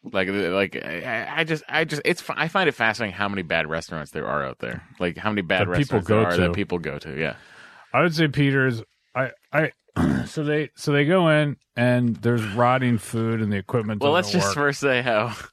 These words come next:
Speaker 1: <laughs> Ramsey arrives via subway. <laughs>
Speaker 2: Yes.
Speaker 1: And then is waiting for fifty-nine minutes
Speaker 2: For Peter.
Speaker 1: for Peter to pick him up in a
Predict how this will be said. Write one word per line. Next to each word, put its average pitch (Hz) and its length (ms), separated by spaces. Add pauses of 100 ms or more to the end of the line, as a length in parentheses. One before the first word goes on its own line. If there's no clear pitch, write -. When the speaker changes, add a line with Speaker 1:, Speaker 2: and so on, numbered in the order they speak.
(220)
Speaker 1:
<laughs> - 380
Ramsey 151 520
arrives 117 560
via 107 280
subway. 80 500
<laughs> - 60 (880)
Speaker 2:
Yes. 98 440
Speaker 1:
And 156 160
then 143 140
is 143 180
waiting 139 520 (480)
for 135 180
fifty-nine 135 800
minutes - 600 (100)
Speaker 2:
For 95 380 (140)
Peter. 104 440
Speaker 1:
for 98 40
Peter 139 300
to 131 100
pick 170 200
him 160 80
up 147 180
in 123 140
a 123 80